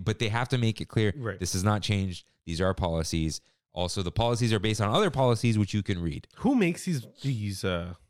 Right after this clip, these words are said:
Speaker 2: who makes this?
Speaker 1: Um,
Speaker 2: Is it the board as a collective? Like
Speaker 1: Jolene E, uh, Negre, Associate General Counsel and Secretary. So Associate Coun-, like, the, she's not the,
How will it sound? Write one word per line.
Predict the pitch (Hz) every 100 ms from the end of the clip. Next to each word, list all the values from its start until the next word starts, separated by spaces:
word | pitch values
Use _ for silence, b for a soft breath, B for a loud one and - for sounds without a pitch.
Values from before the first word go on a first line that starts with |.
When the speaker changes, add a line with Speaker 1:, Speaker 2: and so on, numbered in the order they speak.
| _ _ _ _ _ _
Speaker 2:
who | 165
makes | 147 98 -
this? | 110 - - _ -
Speaker 1:
Um, | 92 92 92 92 92 92 92 92
Speaker 2:
Is | 127
it | 123
the | 110
board | 98 98 123 175 170 _ _ _ -
as | 110
a | 104
collective? | - 101 110 175 180 -
Like | 110 90 - _ _ 98 90
Speaker 1:
Jolene | 110 107 104 107 135 160 156
E, | 123 127 131 127 - _ _
uh, | 95 95 95 90
Negre, | 82 95 82 67 - _ _ _ _ _ _ _ _
Associate | - - - 110 113 - 127
General | 101 101 104
Counsel | 95 101 87 - 90
and | 73
Secretary. | - - - 53 52 - _ _ _ _ _ _
So | 76
Associate | 95 127 110 101
Coun-, | 90 85
like, | - 107
the, | - 113 _ _ _
she's | - 131 117
not | 135 139 107
the, | 113 107 101 95 92